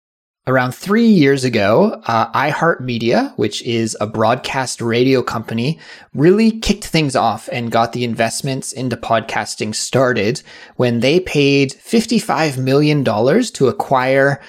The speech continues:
the Stuff Media podcast company. And that company produces a podcast called Stuff You Should Know, which is an extremely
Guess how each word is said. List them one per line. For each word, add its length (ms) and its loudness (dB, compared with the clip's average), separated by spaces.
the 80 -6
Stuff 720 -4
Media 640 2
podcast 720 -4
company. 600 -2
And 640 0
that 500 -2
company 460 0
produces 540 -2
a 60 0
podcast 720 -4
called 340 0
Stuff 540 -4
You 160 -4
Should 240 -2
Know, 300 2
which 260 -4
is 240 -2
an 160 -8
extremely 760 -4